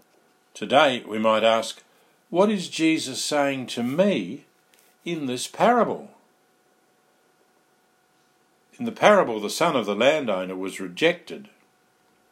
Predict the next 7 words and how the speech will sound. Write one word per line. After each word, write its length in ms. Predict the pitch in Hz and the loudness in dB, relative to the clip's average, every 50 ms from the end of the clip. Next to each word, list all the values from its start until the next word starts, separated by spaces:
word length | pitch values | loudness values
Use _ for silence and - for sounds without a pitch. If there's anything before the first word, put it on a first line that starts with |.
| _ _ _ _ _ _ _ _ _ _ _ _ _ _ _ _ _ _ _ _ _ _ _ _ _ - | _ _ _ _ _ _ _ _ _ _ _ _ _ _ _ _ _ _ _ _ _ _ _ _ _ -12
and 200 | 98 95 92 - | -12 -12 -12 -6
killed. 440 | - 180 175 139 120 76 76 - - _ _ _ _ _ _ _ _ _ _ _ _ _ _ _ _ _ _ _ _ _ _ _ _ _ _ _ _ _ _ _ _ _ _ _ _ _ _ _ _ _ _ _ _ _ _ _ _ _ _ _ _ _ _ _ _ _ _ _ _ _ _ _ _ _ _ _ _ _ _ _ _ _ _ _ _ _ _ _ _ _ _ _ _ _ _ _ _ _ _ _ _ _ | -2 0 0 0 -2 -4 -12 -20 -20 _ _ _ _ _ _ _ _ _ _ _ _ _ _ _ _ _ _ _ _ _ _ _ _ _ _ _ _ _ _ _ _ _ _ _ _ _ _ _ _ _ _ _ _ _ _ _ _ _ _ _ _ _ _ _ _ _ _ _ _ _ _ _ _ _ _ _ _ _ _ _ _ _ _ _ _ _ _ _ _ _ _ _ _ _ _ _ _ _ _ _ _ _
The 80 | - 107 | -18 -16
tenants 500 | - - - 131 127 117 104 104 - - | -10 -2 -2 0 0 -2 -4 -8 -10 -14
killed 440 | - - - - 170 185 185 180 139 | -14 -10 -6 -2 0 0 0 -2 -6
the 100 | 123 110 | -8 -10
son 520 | - - - 117 92 85 80 82 80 - | -2 0 0 0 0 -2 -8 -14 -18 -20